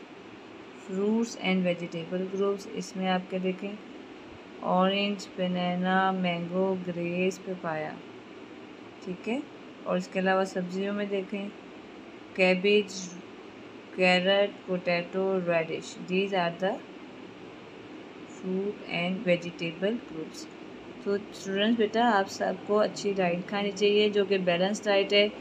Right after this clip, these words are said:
आपको भी चाहिए कि आप वेजिटेबल्स भी खाएं, ठीक है, और सब्जियों में भी अल्लाह ने उतनी ही ताकत रखी है जितनी कि बाकी चीज़ों में, ठीक है। तो हमें दूध भी पीना चाहिए। क्या बच्चों आप दूध पीते हो?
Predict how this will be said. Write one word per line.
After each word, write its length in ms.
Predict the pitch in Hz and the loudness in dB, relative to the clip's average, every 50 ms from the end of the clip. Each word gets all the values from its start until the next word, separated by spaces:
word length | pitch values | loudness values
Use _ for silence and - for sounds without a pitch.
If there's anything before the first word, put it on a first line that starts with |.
| - - - - - - - - - - - - | -12 -12 -12 -12 -14 -14 -12 -14 -12 -12 -4 2
आपको 360 | 180 180 180 175 - 196 208 | 4 4 4 4 2 0 0
भी 140 | 208 220 220 | 2 2 2
चाहिए 300 | 214 214 208 208 208 208 | 4 4 6 8 8 8
कि 100 | 202 208 | 8 6
आप 140 | 196 196 190 | 6 6 6
वेजिटेबल्स 680 | 185 180 175 185 175 180 175 175 180 190 208 208 - - | 4 2 2 0 0 0 0 0 2 2 0 0 -2 -2
भी 100 | 226 214 214 - | -2 -2 0 0
खाएं, 340 | 214 196 196 196 196 196 196 - - - - - - - - - - - - - - - - | -2 -2 0 0 -2 -2 -4 -8 -12 -14 -14 -14 -14 -14 -16 -16 -16 -14 -14 -14 -14 -10 -4
ठीक 260 | 185 175 170 - 220 | -4 -4 -4 0 2
है, 160 | 220 247 262 | 2 4 2
और 300 | - - - 180 180 185 | 2 2 4 4 4 4
सब्जियों 420 | 185 - 196 185 175 175 202 202 | 4 2 -2 -2 0 2 2 4
में 160 | 214 220 208 208 | 4 2 2 2
भी 100 | 214 214 | 2 2
अल्लाह 200 | 202 196 202 196 | 4 4 4 4
ने 120 | 202 202 190 | 4 2 0
उतनी 220 | 185 - - 196 | 0 -2 -4 0
ही 140 | 208 220 226 | 0 0 2
ताकत 440 | 220 220 190 185 185 196 196 190 190 | 4 4 4 4 4 4 2 4 4
रखी 320 | 190 185 185 - 196 190 196 | 2 0 2 0 0 0 2
है 160 | 196 196 208 240 233 - - - - - - - - - - - | 4 4 2 2 0 -4 -12 -14 -14 -14 -14 -14 -16 -16 -10 -4
जितनी 280 | 190 185 180 185 196 196 | -2 -2 -2 0 -2 0
कि 140 | 190 208 202 | 2 2 2
बाकी 340 | 190 185 175 175 - 180 175 | 4 4 2 2 0 -4 -4
चीज़ों 300 | 170 180 175 170 175 165 | -4 -6 -6 -6 -6 -8
में, 200 | 165 165 165 165 | -6 -6 -8 -8
ठीक 260 | - 180 175 170 - 208 | -6 -6 -8 -4 -2 0
है। 100 | 226 240 | 0 0
तो 120 | 247 247 220 | 2 2 2
हमें 340 | 220 202 190 190 190 185 180 | 2 2 2 2 0 0 0
दूध 220 | 180 180 185 190 185 | 0 2 2 2 0
भी 140 | 185 226 220 | 0 -2 -2
पीना 300 | 214 233 220 220 214 214 | 0 0 0 2 0 0
चाहिए। 380 | 214 214 214 214 214 214 214 | 2 2 4 4 6 6 4
क्या 260 | 208 214 214 208 - - - 185 | 4 4 4 4 4 4 4 4
बच्चों 360 | 185 180 185 - 208 220 240 | 2 2 2 2 4 6 6
आप 140 | 233 226 202 185 | 6 6 4 2
दूध 180 | 185 190 190 190 - - | 2 2 2 2 0 -2
पीते 280 | 202 185 185 - 214 240 | -4 -4 0 4 6 6
हो? 240 | 277 269 285 320 | 8 6 4 4